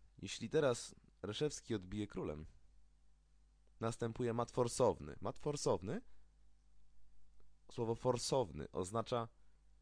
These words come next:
że niezależnie co zagra przeciwnik, i tak nastąpi coś nieuchronnie, czyli w tym wypadku mat. Przykładowo może on tak nastąpić. Wieża G jeden wisi, mat na polu G cztery, D pięć.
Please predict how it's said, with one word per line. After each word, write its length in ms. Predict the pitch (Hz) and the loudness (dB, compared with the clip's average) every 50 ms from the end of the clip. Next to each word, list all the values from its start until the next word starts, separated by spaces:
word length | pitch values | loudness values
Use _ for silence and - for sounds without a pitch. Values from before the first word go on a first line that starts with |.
| - - - - - _ _ - | -20 -20 -20 -20 -20 _ _ 0
że 160 | 107 113 113 | 2 2 4
niezależnie 800 | 123 135 135 123 120 139 135 139 147 156 156 156 175 175 170 - | 6 6 6 6 8 6 8 8 8 6 4 2 0 0 -2 -2
co 440 | - - - - - 160 165 170 | -2 0 2 4 6 8 8 6
zagra 500 | 151 127 117 131 127 127 123 123 120 120 | 6 4 4 4 4 4 4 4 2 0
przeciwnik, 800 | - - - 127 - - - 123 110 98 123 160 202 - - - | 0 0 -2 -2 -2 0 -2 -2 -2 0 -2 -4 -4 -6 -10 -12
i 60 | 135 - | -12 -12
tak 520 | - - - 165 233 - - - - - - 113 | -10 -4 -2 -2 -2 -2 -6 -14 -18 -12 -6 -2
nastąpi 920 | 117 123 127 131 - - - 151 147 143 139 - - - 156 156 156 - - _ - - - - _ _ _ - - - - - _ - _ _ _ - - | 0 0 0 0 -4 2 4 4 4 4 0 -6 -6 -6 -4 -4 -6 -8 -14 _ -20 -20 -20 -20 _ _ _ -20 -20 -20 -20 -20 _ -20 _ _ _ -20 -8
coś 180 | - 131 123 - | -6 -6 -2 0
nieuchronnie, 540 | 143 139 139 151 143 98 76 - - - - - - - - - - - | -2 -2 2 2 2 0 0 -2 -10 -16 -18 -20 -20 -20 -20 -20 -20 -10
czyli 140 | - 101 - | -10 -8 -6
w 40 | |
tym 120 | - - 104 | -4 -4 -4
wypadku 300 | 90 95 98 - - 120 | -2 -4 -6 -6 -4 -2
mat. 300 | 123 80 - - - - - - - - - - - _ - - - - _ - - - - - - - - - - - - _ - - - - | -2 -2 -2 -6 -12 -14 -16 -18 -18 -18 -20 -20 -20 _ -20 -20 -20 -20 _ -20 -20 -20 -20 -20 -20 -20 -20 -20 -20 -20 -20 _ -20 -20 -20 -16
Przykładowo 380 | - - - 110 107 117 117 | -14 -4 -4 0 2 4 4
może 180 | 117 113 117 117 | 4 2 0 0
on 80 | 117 - | -2 -2
tak 140 | 123 - | -6 -6
nastąpić. 580 | 85 82 - - 69 62 - 58 - - - - - - - - | -6 -6 -6 -6 -10 -10 -10 -14 -14 -16 -18 -20 -20 -20 -14 -10
Wieża 200 | - 85 85 85 | -6 -6 -4 -2
G 100 | 98 98 | 0 0
jeden 180 | 92 87 87 | 0 0 -2
wisi, 260 | 90 107 107 - 98 | -6 -6 -8 -6 -4
mat 200 | 98 95 92 - | -2 -4 -4 -4
na 80 | 95 92 | -6 -6
polu 220 | - 87 90 87 | -4 -4 -4 -4
G 120 | 87 90 87 | -4 -6 -10
cztery, 340 | - - - 92 80 - - - - - - - - - - | -10 -8 -6 -6 -6 -6 -10 -14 -20 -20 -20 -20 -20 -20 -10
D 160 | - 95 95 - | -4 -4 -4 -2
pięć. 440 | - 113 98 80 76 - - - | -2 -4 -4 -4 -4 -8 -10 -14